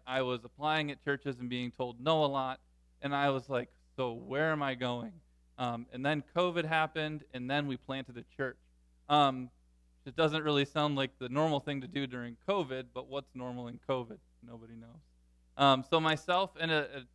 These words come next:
team of other people planted a church in Elmira called City of Light, and we moved there, which was also just an act in the grace of God.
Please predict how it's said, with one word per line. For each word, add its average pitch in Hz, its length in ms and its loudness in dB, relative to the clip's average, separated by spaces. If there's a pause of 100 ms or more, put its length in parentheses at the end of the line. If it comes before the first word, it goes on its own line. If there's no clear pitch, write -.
team 175 200 0
of 156 100 -6
other 151 180 0
people 151 340 -4
planted 143 380 -8
a 131 60 -18 (100)
church 147 320 -6
in 131 100 -8
Elmira 131 540 -4 (100)
called 120 200 -4 (160)
City 139 180 -2
of 127 160 -4
Light, 151 300 0 (420)
and 127 260 2
we 120 140 -6
moved 147 420 2
there, 151 380 2
which 131 180 -10
was 117 160 -12
also 131 480 -2 (160)
just 127 160 -8 (220)
an 120 180 -16
act 123 300 -10 (160)
in 120 280 -12 (360)
the 127 80 -16
grace 123 420 -6 (120)
of 107 160 -18
God. 123 360 -6